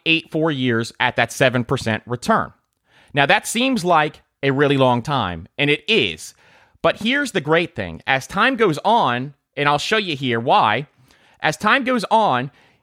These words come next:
you are actually going to reap the benefits of compound interest. And that time horizon, that seven point eight four years, is gonna shrink down more and more and more. So your next hundred thousand, to get from one hundred thousand to two hundred thousand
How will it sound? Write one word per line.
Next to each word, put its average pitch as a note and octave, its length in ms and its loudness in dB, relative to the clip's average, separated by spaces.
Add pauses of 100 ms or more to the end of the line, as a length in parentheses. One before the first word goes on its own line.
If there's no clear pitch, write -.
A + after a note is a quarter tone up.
(160)
you F3+ 260 -2
are F#3 160 2
actually G#3 420 0
going D3+ 320 -2
to F#3+ 140 -2
reap C3+ 340 -4
the E3+ 80 2
benefits B2 420 0
of D#3 100 -4
compound C#3 440 0
interest. B2+ 460 -4
And C3 200 -2
that D3+ 220 0
time A#3 320 0
horizon, B2+ 560 0
that D3 160 -4
seven G3+ 300 0
point G3+ 220 0
eight F#3+ 100 -6
four F3+ 160 0
years, D#3 320 0
is B2 80 -8
gonna B2 160 0
shrink C3+ 320 -4
down A#2 200 4
more C#3 560 2
and B2 220 -2
more B2 560 0
and B2+ 180 -4
more. G#2 360 -4 (560)
So - 100 -4
your F#3 80 0
next A#3+ 240 2
hundred F3+ 240 2
thousand, A2+ 460 0
to - 80 -18
get E3 160 0
from C3 160 -2
one F3+ 160 2
hundred F3+ 200 0
thousand C#3+ 500 2
to - 100 -16
two C#4 160 -4
hundred D3+ 240 0
thousand G#2 480 -2